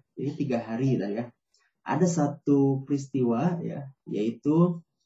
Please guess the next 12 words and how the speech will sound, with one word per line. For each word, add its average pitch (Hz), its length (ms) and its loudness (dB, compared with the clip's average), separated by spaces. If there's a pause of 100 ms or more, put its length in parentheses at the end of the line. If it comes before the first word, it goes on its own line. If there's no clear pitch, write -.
(360)
eh, 123 400 -4 (320)
menikahnya 165 760 6
Rasulullah 143 880 -2
dengan 135 640 2
Maimunah 147 760 2 (880)
bin 143 200 -2
Al-Haris, 131 480 -8
ya. - 160 -14 (400)
Maimunah 143 640 4
binti 139 400 2
Al-Haris, 135 800 -4
ya. - 160 -16